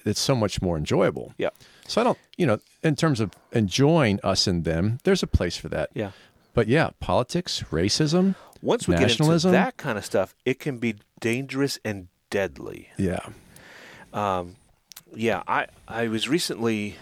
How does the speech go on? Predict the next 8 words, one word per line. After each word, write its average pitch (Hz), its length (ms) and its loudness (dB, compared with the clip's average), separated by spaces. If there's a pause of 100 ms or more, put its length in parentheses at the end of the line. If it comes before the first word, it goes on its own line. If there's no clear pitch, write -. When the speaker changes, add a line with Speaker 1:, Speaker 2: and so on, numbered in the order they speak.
(260)
Speaker 2:
um, 92 480 -4 (1300)
uh, 73 540 -6 (220)
listened, 127 480 -2 (200)
or 117 180 -4
saw 156 360 0
a 120 120 0
post - 640 -4
online. 101 760 -4